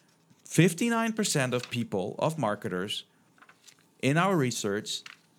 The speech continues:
point out that they don't have enough knowledge and resources, specifically, uh, the, the knowledge, to pursue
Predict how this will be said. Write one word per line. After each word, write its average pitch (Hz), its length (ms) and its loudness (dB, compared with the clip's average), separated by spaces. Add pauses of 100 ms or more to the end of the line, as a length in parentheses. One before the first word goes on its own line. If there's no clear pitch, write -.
(140)
point 143 260 0
out 131 240 0
that 107 180 -6
they 101 140 -2 (180)
don't 117 320 -2
have 127 380 -6
enough 131 340 -2
knowledge 113 600 0
and 113 260 -4
resources, 101 760 -4 (340)
specifically, - 680 0 (240)
uh, 117 340 -2
the, 110 320 -2
the 98 120 -2
knowledge, 98 540 -4 (1300)
to 123 340 0 (340)
pursue 113 640 0